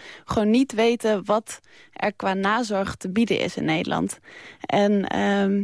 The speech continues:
dat ben ik toen gaan uitzoeken. En ik had toen het idee van: "Hey, ik wil hier een documentaire over gaan maken en dat in kaart gaan brengen."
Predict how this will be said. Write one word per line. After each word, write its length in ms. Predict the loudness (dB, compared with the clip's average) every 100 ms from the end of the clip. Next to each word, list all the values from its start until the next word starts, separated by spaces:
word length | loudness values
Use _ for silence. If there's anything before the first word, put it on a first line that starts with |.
| 0
dat 200 | -2 2
ben 120 | 0
ik 120 | 0
toen 160 | -2 -2
gaan 180 | -2
uitzoeken. 640 | -2 -2 -2 -2 0 0 0
En 120 | -2
ik 120 | -4 -2
had 160 | -4
toen 120 | 0
het 120 | -2 0
idee 320 | 0 0 0
van: 320 | 0 0 -2 -6 _
"Hey, 220 | 0 0
ik 180 | 0 0
wil 100 | 2
hier 160 | 2
een 100 | 2
documentaire 640 | 0 0 0 2 2 2 0
over 180 | -4
gaan 180 | -4 -2
maken 500 | -2 -2 -2 -2 -2
en 240 | 0 -2 -2 -10 -20 -10
dat 200 | -6 -4
in 180 | -4 -2
kaart 260 | 0 -2 -4
gaan 180 | -6 -4
brengen." 320 | -2 -4